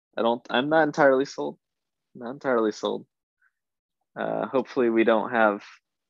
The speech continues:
you know, N'Keal Harry on our hands. <laughs> Or I, I, I don't think so. I think he's gonna be fine. Uh, still like him to Atlanta. Uh, they need a big-bodied receiver. No more Roddy White, no more Julio Jones,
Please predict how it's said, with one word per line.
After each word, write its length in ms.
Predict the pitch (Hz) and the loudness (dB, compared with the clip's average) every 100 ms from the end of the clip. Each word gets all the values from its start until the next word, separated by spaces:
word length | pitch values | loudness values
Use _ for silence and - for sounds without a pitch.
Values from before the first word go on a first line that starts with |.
| _ _ _ _ | _ _ _ _
you 100 | 107 | -10
know, 200 | 107 107 | -6 -4
N'Keal 400 | 113 107 120 101 | -4 -4 -4 -2
Harry 240 | 104 101 98 | 0 0 0
on 140 | 101 | -2
our 120 | 98 | -4
hands. 300 | 101 104 107 - - | -4 -6 -8 -16 -14
<laughs> 200 | - - - _ _ _ - - - _ _ _ _ | -10 -10 -14 _ _ _ -20 -20 -20 _ _ _ _
Or 720 | - 113 104 98 98 98 - - | -2 4 6 6 6 6 4 0
I, 200 | - 107 - 107 _ - | 2 2 2 -8 _ -6
I, 120 | 113 - | -4 -2
I 120 | 120 | 0
don't 220 | 117 127 113 | 2 0 -2
think 240 | 135 127 | -6 -8
so. 440 | - 135 127 135 - | -6 -4 -4 -6 -12
I 60 | 113 | -12
think 220 | - 110 | -10 -8
he's 180 | 117 110 | -6 -6
gonna 160 | - 113 | -4 -4
be 160 | 107 | -4
fine. 380 | 110 113 107 104 - _ _ _ - | -2 0 0 -2 -8 _ _ _ -2
Uh, 160 | 110 104 | 2 2
still 260 | - 127 | 2 2
like 180 | 123 120 | 4 2
him 140 | 135 120 | -2 -4
to 100 | 135 | -2
Atlanta. 500 | 107 113 110 107 120 _ _ _ _ _ _ _ _ | 0 0 -2 -4 -6 _ _ _ _ _ _ _ _
Uh, 280 | 110 98 95 | -8 -6 -4
they 160 | 107 | -4
need 180 | 117 117 | -4 -4
a 60 | 113 | -2
big-bodied 760 | 117 110 107 110 113 113 110 | -2 -2 2 2 2 0 -2
receiver. 680 | 110 117 - 113 113 113 110 _ _ _ | -6 -6 -4 -2 0 0 -2 _ _ _
No 140 | 110 | -4
more 200 | 110 110 | 0 2
Roddy 280 | 110 107 113 | 4 2 2
White, 300 | 110 110 107 | 0 -2 -2
no 120 | 110 | -4
more 160 | 107 107 | -4 -4
Julio 320 | 110 110 120 | -2 0 0
Jones, 560 | 117 104 104 104 - | -2 -4 -4 -8 -12